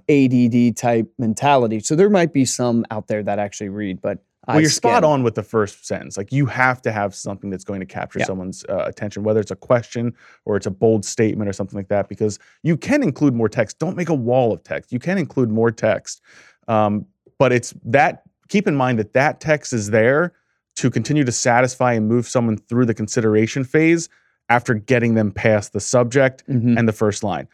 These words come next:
Speaker 2: So if you've lost them at the subject, you're not getting opened. If
Speaker 1: Yep.
Speaker 2: you've lost them at the first line, they're not gonna read the next, the rest of the text. So that's what the,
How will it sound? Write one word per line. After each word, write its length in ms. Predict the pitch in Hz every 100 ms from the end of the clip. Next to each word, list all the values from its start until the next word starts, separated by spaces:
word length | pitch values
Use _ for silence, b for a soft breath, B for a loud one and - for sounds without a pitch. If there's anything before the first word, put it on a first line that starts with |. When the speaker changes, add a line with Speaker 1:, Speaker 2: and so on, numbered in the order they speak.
| _
Speaker 2:
So 140 | - 120
if 100 | 120
you've 140 | 104
lost 180 | 123 135
them 80 | 151
at 80 | 139
the 80 |
subject, 480 | 143 147 131 151 143
you're 60 | 101
not 160 | 101
getting 180 | 107 110
opened. 340 | 104 101 107 98 _ _
If 80 | -
Speaker 1:
Yep. 120 | 131
Speaker 2:
you've 60 |
lost 200 | 120 120
them 100 | 123
at 60 | 120
the 80 | -
first 180 | 123 117
line, 140 | 113
they're 100 | 101
not 220 | 98 104
gonna 180 | 113 107
read 160 | 107 98
the 80 |
next, 400 | 107 120 95 -
the 80 | -
rest 220 | 107 120
of 40 | -
the 60 |
text. 380 | 98 95 87 - b b b
So 160 | - 120
that's 280 | 117 135 131
what 120 | 120
the, 320 | 113 101 95